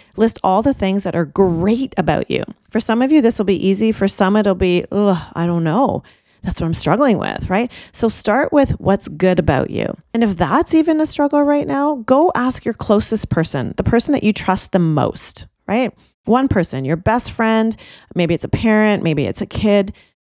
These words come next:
Ask another person, "What are your best qualities? What are your best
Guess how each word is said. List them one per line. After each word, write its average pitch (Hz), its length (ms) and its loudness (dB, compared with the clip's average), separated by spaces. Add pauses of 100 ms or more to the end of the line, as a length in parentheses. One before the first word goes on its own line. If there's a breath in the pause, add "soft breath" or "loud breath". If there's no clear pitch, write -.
(280)
Ask 262 380 0
another 220 320 2
person, 165 640 -2 (260)
"What 196 500 0
are 185 280 2
your 165 420 2
best 147 440 -4
qualities? 139 720 -2
What 196 440 0
are 180 320 2
your 175 160 -4
best 151 240 -2